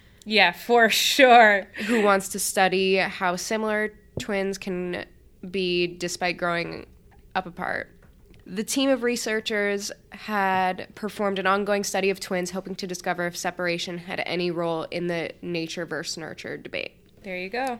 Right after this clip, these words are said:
Speaker 2: They studied a hundred and thirty-seven pairs of twins, including the Jim twins, that had been reared apart from each other. Their research sparked more than one hundred and seventy separate studies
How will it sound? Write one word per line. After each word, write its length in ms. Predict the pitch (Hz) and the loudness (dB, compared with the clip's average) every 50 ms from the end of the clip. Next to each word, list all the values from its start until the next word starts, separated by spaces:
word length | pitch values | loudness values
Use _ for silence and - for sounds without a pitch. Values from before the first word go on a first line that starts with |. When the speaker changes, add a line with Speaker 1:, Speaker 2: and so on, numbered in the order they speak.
| - _ | -8 _
Speaker 2:
They 120 | - 196 202 | 0 0 0
studied 560 | - - - 190 190 190 190 190 185 180 - - | 0 0 0 2 2 4 4 4 4 2 0 -4
a 60 | 190 | -8
hundred 340 | 175 185 220 220 226 254 247 | -6 -6 -6 -2 -2 -2 -2
and 120 | 269 262 | -2 -2
thirty-seven 520 | - 240 214 214 214 - 220 196 202 208 202 | -2 -2 -2 -2 -2 -4 -2 -2 -2 -4 -4
pairs 260 | 202 202 190 196 196 | -2 -2 -2 -2 -2
of 100 | 208 - | -6 -10
twins, 420 | - - 180 165 165 165 170 175 170 | -8 -6 -4 -4 -4 -4 -6 -6 -6
including 480 | - 175 175 - - 202 214 220 247 247 | -8 -8 -8 -8 -6 -6 -4 -2 -2 -2
the 60 | 220 175 | -2 -2
Jim 240 | - 175 165 170 165 | -2 -4 -4 -4 -6
twins, 500 | - 185 170 160 156 156 160 175 - - - - - - - - _ _ | -6 -6 -6 -6 -6 -8 -8 -10 -10 -12 -14 -20 -20 -20 -20 -20 _ _
that 160 | 185 185 180 | -2 -2 0
had 200 | 180 185 180 180 | 0 -4 -2 0
been 260 | 190 180 180 180 170 | 0 0 2 0 0
reared 260 | 185 185 196 214 208 | 2 2 2 0 0
apart 280 | - - 202 180 170 - | -2 -2 -2 -2 -2 -2
from 140 | - 180 165 | -6 -6 -6
each 140 | 156 - | -6 -6
other. 420 | 165 156 156 156 160 160 160 180 - - - _ - - - - - - - - _ - - | -8 -8 -6 -6 -6 -6 -6 -8 -10 -16 -20 _ -20 -20 -20 -20 -20 -20 -20 -20 _ -20 -6
Their 240 | 175 202 196 196 190 | 0 2 2 2 2
research 520 | 190 202 202 - - 202 185 196 - - | 2 0 -2 -2 -4 -4 -4 -4 -6 -6
sparked 420 | - - - - 190 190 190 - - | -8 -6 -2 -2 -2 -2 -2 -4 -6
more 200 | 202 190 190 190 | -2 -2 0 0
than 200 | 180 180 180 180 | 0 -2 -2 -2
one 180 | 180 190 196 220 | -2 -2 -2 -2
hundred 380 | 220 208 208 208 202 214 202 | -4 -6 -6 -6 -4 -4 -4
and 200 | - - 190 190 | -2 -4 -4 -4
seventy 500 | 190 - - 160 151 156 160 156 160 160 | -6 -6 -6 -4 -4 -6 -6 -6 -6 -6
separate 520 | 160 - - - 175 165 - - 180 - - | -6 -6 -6 -6 -6 -6 -4 -4 -6 -6 -6
studies 760 | - - - 165 160 156 156 156 156 160 160 170 - - | -10 -8 -6 -6 -4 -4 -4 -6 -6 -8 -8 -10 -12 -12